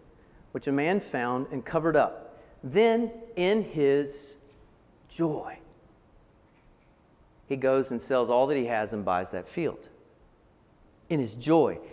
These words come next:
in his supreme pleasure, we joyfully let go of the things of this earth. Now, and, and Spurgeon, Spurgeon here, and remember we talk about, so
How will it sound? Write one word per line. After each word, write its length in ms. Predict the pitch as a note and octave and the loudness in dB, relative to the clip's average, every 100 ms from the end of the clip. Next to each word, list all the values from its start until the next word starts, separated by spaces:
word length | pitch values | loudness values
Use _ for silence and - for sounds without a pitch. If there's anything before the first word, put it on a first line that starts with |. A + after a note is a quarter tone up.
| - | -4
in 100 | F#3+ | 0
his 180 | F3 F3+ | 4 2
supreme 760 | - D#3 - - A#3+ C#4 C#4+ C#4 - - | 0 -6 -6 2 4 6 4 2 -4 -18
pleasure, 560 | - - F#3 D3+ - - - - - - - _ - - _ _ _ - _ _ _ - - - - - - _ - _ _ _ _ - _ _ _ _ _ _ _ _ _ _ _ _ - | -6 6 6 6 -2 -14 -16 -20 -20 -20 -20 _ -20 -20 _ _ _ -20 _ _ _ -20 -20 -18 -20 -20 -20 _ -20 _ _ _ _ -20 _ _ _ _ _ _ _ _ _ _ _ _ -6
we 140 | D#3 | -4
joyfully 760 | C3 C3+ F#3+ G3+ - B2 G2+ - - - - - - | -2 2 6 4 2 -6 -6 -8 -20 -20 -20 -18 -6
let 160 | D3+ C#3 | -4 0
go 320 | D#3+ B2+ G#2+ - | 2 2 -2 -10
of 100 | C3 | -8
the 100 | C3+ | -6
things 320 | C3+ B2 A2+ | -4 -6 -6
of 60 | A#2+ | -8
this 200 | A#2+ D#3 | -8 0
earth. 340 | D#3 G#2+ - | 0 0 -4
Now, 220 | E3+ C#3+ - - - - - _ E3+ | -2 -2 -6 -20 -20 -20 -20 _ -6
and, 120 | E3+ - | -6 -6
and 100 | F3 | -6
Spurgeon, 540 | - E4 F4+ G3 D3+ B2 - | -2 4 4 4 0 -2 -8
Spurgeon 500 | - D4 D#4 G3 D#3 | 2 6 6 4 0
here, 180 | D#3+ D3 | 0 2
and 160 | D#3 | 2
remember 140 | A3 A3+ | 0 0
we 60 | G3+ | 0
talk 140 | F#3 | 0
about, 280 | D#3 C3+ - | 4 2 2
so 220 | E3+ | 2